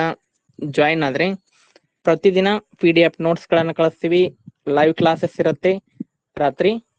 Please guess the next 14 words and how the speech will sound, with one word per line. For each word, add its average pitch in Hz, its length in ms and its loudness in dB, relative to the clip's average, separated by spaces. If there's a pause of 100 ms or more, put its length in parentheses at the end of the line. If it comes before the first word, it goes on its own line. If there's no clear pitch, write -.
(420)
ಎಂಟು 151 440 -2
ಮೂವತ್ತರಿಂದ, 160 640 -4 (1500)
ರಾತ್ರಿ 143 280 -2
ಎಂಟು 147 280 -2
ಮೂವತ್ತರಿಂದ 160 520 -4
ಒಂದು 156 280 -2 (840)
ಹತ್ತು 170 320 0
ಗಂಟೆವರೆಗೂ 160 640 2 (600)
ರಾತ್ರಿ 160 400 -4 (2750)
ಮತ್ತು 190 220 0
ಪರೀಕ್ಷಾ 185 380 2
ಸಂಬಂಧಿಸಿದಂತೆ 180 1000 -2 (180)
ಮೆಂಟರ್‌ಶಿಪ್ 156 500 -4
ಇರುತ್ತೆ. 151 300 0